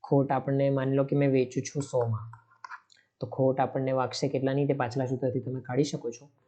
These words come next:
આ આપણી પડતર કિંમત છે સો વત્તા વીસ અથવા એકસો વીસ,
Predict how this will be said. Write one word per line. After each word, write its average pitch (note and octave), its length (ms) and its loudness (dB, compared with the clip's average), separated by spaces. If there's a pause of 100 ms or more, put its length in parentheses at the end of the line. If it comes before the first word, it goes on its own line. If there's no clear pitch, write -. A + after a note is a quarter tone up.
(480)
આ C3 120 2
આપણી B2+ 200 2
પડતર B2+ 380 2
કિંમત B2+ 340 0
છે C3 180 -2
સો B2 260 0
વત્તા A#2 240 -2
વીસ B2+ 360 -2
અથવા B2 360 -6
એકસો B2 300 -4
વીસ, C#3+ 360 -2